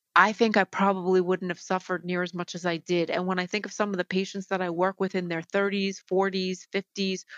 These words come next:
who still feel like it's their fault, I think the same thing. I think if somebody could have just told you what you now know is the truth,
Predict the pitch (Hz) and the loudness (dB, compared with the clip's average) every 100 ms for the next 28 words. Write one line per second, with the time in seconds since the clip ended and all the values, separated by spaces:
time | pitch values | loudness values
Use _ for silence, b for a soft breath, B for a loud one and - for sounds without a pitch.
0 | B B B 214 202 - 180 185 226 240 | B B B -18 -14 -2 -2 2 2 4
1 | 240 240 - 226 226 226 220 - 190 - | 4 0 -2 -2 4 6 6 6 2 2
2 | 202 190 - 190 185 - 185 175 - 190 | -4 -4 -2 0 0 -2 -2 -2 -2 -4
3 | 185 - 208 262 285 - 214 190 - 170 | -4 -2 0 0 -2 -2 -2 -2 -4 -10
4 | - - 185 190 185 208 208 208 b b | -8 0 2 2 0 0 0 -2 b b
5 | b - 196 170 202 196 185 190 185 180 | b 0 2 2 -2 2 4 4 4 4
6 | 185 185 - 170 - 180 190 | 6 4 2 -10 -6 0 0